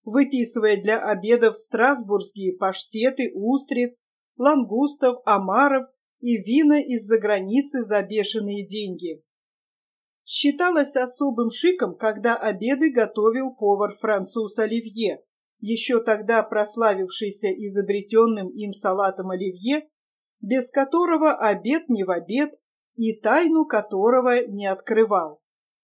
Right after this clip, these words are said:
Как ни старались гурманы, не выходило. То да не то. На трубе у бутаря часто встречались два любителя его бергамотного табаку –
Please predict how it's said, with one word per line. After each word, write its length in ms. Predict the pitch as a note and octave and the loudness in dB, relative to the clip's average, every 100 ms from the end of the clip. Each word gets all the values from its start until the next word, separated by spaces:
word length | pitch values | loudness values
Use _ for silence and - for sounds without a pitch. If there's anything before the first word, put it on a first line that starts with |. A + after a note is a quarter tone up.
| _ | _
Как 280 | - F#4+ F#4 | 0 2 4
ни 120 | E4+ | 4
старались 720 | E4 - D#4 D4+ C4 G3+ F#3+ | 2 2 4 6 6 4 -2
гурманы, 720 | F3+ A3+ G#3+ G#3+ G3 F3 E3+ - _ _ | 2 2 4 2 0 -2 -10 -16 _ _
не 240 | - G#3+ C4+ | -4 2 4
выходило. 760 | D4 D4 C#4 B3 F#3 E3 D#3+ - _ _ _ - | 2 2 0 0 -4 -8 -10 -16 _ _ _ 2
То 240 | D#4 F#4 G4 _ | 4 6 2 _
да 260 | F#3+ F#3 D4+ | -4 2 4
не 180 | D#4 A3+ | 4 2
то. 320 | F#3 F3 E3+ _ _ _ _ _ _ _ _ | -4 -8 -10 _ _ _ _ _ _ _ _
На 200 | A3 A#3+ | 0 0
трубе 480 | B3 A#3 A#3 G3+ D#4 | 2 0 0 0 0
у 240 | A#3 A#3 A3 | 0 0 -2
бутаря 680 | F#3 A3 A3+ G3 G3 B3+ | -2 -2 2 2 4 2
часто 560 | C#4+ - A#3 D4+ - D4 | 0 0 0 0 0 -4
встречались 800 | C#4+ C#4 C4+ C4+ A#3+ B3+ B3 A3+ | -4 -4 -4 0 0 0 -2 -6
два 280 | G3 F#3+ A3 | -6 -2 -2
любителя 840 | G#3+ F#3 G3 G#3 A3 G3+ G#3 G3+ _ _ _ | -4 -8 -10 -10 -6 -2 -2 -2 _ _ _
его 380 | G3 G#3 G#3 G#3+ | -10 -8 -2 -2
бергамотного 960 | F3+ G#3 F3+ G3+ F#3+ G3 A3 A3 G3+ G3+ | 0 0 0 0 0 2 2 0 -4 -4
табаку – 720 | G#3 F#3 G#3+ A3+ A#3+ E3+ - | -4 -2 -2 -4 -4 -4 -6